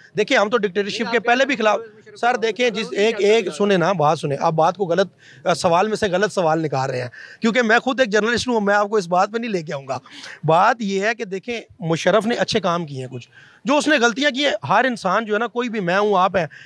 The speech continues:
Speaker 1: इंसान खता का पुतला है और गलती हर इंसान से होती है, ठीक है? गलतियाँ मुशर्रफ से भी हुई हैं, लेकिन मैं ये बात करूँ कि मुशर्रफ के दौर का अगर आप आज के दौर से comparison करेंगे,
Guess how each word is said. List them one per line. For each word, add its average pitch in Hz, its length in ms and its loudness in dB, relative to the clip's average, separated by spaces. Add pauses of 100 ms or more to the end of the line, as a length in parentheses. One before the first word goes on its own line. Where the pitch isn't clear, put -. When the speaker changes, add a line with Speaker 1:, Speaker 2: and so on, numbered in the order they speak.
(140)
Speaker 1:
इंसान 190 360 0
खता 202 280 2
का 208 100 0
पुतला 190 260 -2
है 202 60 2
और 151 60 -2
गलती 156 280 0
हर 151 140 4
इंसान 156 340 -2
से 165 100 -10
होती 139 200 -10
है, 127 180 -6 (340)
ठीक 190 180 0
है? 233 160 2 (240)
गलतियाँ 196 340 0
मुशर्रफ 196 360 2
से 220 100 0
भी 190 100 -2
हुई 175 120 0
हैं, 180 80 0
लेकिन 180 280 -2
मैं 190 180 0
ये 208 180 0
बात 185 220 2
करूँ 220 160 -4
कि 214 80 -8
मुशर्रफ 196 380 -2
के 226 80 -2
दौर 202 220 0
का 214 160 2 (300)
अगर 208 200 2
आप 220 180 0
आज 214 300 2
के 240 100 -2
दौर 190 200 0
से 233 120 -6
comparison 214 480 0
करेंगे, 202 320 0